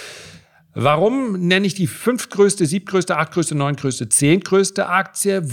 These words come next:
Weil ich über westliche Bankaktien sprechen möchte.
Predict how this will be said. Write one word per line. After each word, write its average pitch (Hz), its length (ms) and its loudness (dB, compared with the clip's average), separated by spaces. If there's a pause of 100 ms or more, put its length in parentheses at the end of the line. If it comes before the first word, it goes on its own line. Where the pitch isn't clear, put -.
Weil 143 340 4
ich 165 200 -6
über 143 640 -2
westliche 131 640 -4
Bankaktien 110 840 -2
sprechen - 480 -6
möchte. 107 300 -8